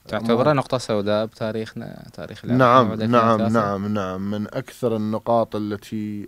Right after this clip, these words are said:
Speaker 2: أثرت على، آه، حياتنا
Speaker 1: مم.
Speaker 2: ونسيجنا و-، يعني حت-، حتى صفاء قلوبنا، آه، هو كان، آه،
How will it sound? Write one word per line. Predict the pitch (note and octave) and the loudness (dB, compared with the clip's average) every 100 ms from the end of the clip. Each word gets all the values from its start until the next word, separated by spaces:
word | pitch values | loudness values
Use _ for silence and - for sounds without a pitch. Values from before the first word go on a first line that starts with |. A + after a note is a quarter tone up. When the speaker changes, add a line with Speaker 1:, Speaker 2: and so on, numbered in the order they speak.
| - | -10
Speaker 2:
أثرت | C#3 _ - A2+ G2+ - | -12 _ -6 -4 -4 -6
على، | F#2 G2+ G2 G2 G2 G2 _ _ _ _ _ _ _ | -6 -4 -2 -4 -6 -10 _ _ _ _ _ _ _
آه، | - E2 D#2+ D#2 C#2+ C#2 B1+ | -16 -16 -16 -16 -18 -18 -18
حياتنا | - B2 A#2 G#2 G2 F#2+ F2+ | 0 4 6 4 -2 -8 -6
Speaker 1:
مم. | F#2 | -4
Speaker 2:
ونسيجنا | G2+ F#2+ A2 G#2 F2+ F#2+ F2+ E2+ E2 D#2 | -4 -6 -8 -8 -8 -12 -12 -14 -14 -14
و-، | F#2+ F2+ - _ _ _ _ _ _ _ - _ _ _ _ _ _ _ _ _ _ _ _ - | -12 -14 -16 _ _ _ _ _ _ _ -20 _ _ _ _ _ _ _ _ _ _ _ _ -18
يعني | - - | -12 -12
حت-، | C#3 _ - - - - - _ | -12 _ -20 -20 -20 -20 -20 _
حتى | - - C#3+ _ C3+ | -18 -14 -14 _ -2
صفاء | - A2 A#2+ A2+ - | 0 0 0 0 0
قلوبنا، | A2 A#2+ A#2 G2+ G#2 F#2 - - _ _ _ _ _ _ - | 2 4 2 -2 -8 -10 -16 -20 _ _ _ _ _ _ -18
آه، | E2 E2 E2 | -16 -14 -14
هو | - G#2 F#2+ | -8 -8 -6
كان، | - G2+ F#2 D#2 | -8 -8 -8 -14
آه، | E2 D#2 D2+ | -18 -20 -20